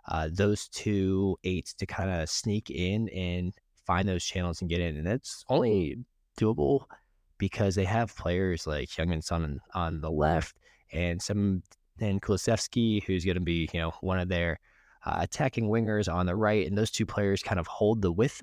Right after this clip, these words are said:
pretty well and kinda stretch the opponent's back four.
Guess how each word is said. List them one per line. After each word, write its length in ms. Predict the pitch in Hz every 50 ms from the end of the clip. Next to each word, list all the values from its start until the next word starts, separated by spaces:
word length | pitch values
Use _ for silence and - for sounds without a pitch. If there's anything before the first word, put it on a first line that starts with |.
| - -
pretty 200 | - 147 151 156
well 320 | 151 151 160 156 151 147 - -
and 200 | 101 92 90 -
kinda 200 | - - 90 85
stretch 560 | - - - - - 76 73 - - - - 67 - _ _ -
the 320 | 87 87 85 87 85 73
opponent's 520 | 71 76 - - - 104 104 101 95 -
back 280 | - - 92 90 90 -
four. 420 | - - - 113 131 139 139 135